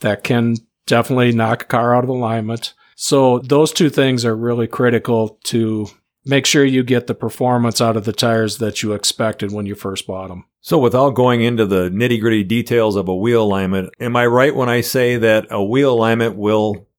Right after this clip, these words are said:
Speaker 2: extend the life of your tires?
Speaker 1: Absolutely.
Speaker 2: Okay, keeps everything going straight and narrow down the road.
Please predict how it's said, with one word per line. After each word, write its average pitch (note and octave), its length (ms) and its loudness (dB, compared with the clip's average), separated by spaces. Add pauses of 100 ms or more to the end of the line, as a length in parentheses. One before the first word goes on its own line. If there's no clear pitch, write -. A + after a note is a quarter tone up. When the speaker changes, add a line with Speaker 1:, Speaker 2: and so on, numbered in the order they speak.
Speaker 2:
extend A#2+ 520 -2
the A#2 80 2
life G#2+ 480 2 (100)
of G#2+ 180 -4
your F#2+ 80 0
tires? F#2 540 -2
Speaker 1:
Absolutely. A2 760 -4 (120)
Speaker 2:
Okay, F#2+ 300 -2
keeps G#2+ 220 -2
everything A2 260 2
going G2+ 220 2
straight G#2+ 240 0
and G#2 80 -6
narrow G2+ 200 0
down G2 160 0
the F2+ 80 -6
road. E2+ 340 -8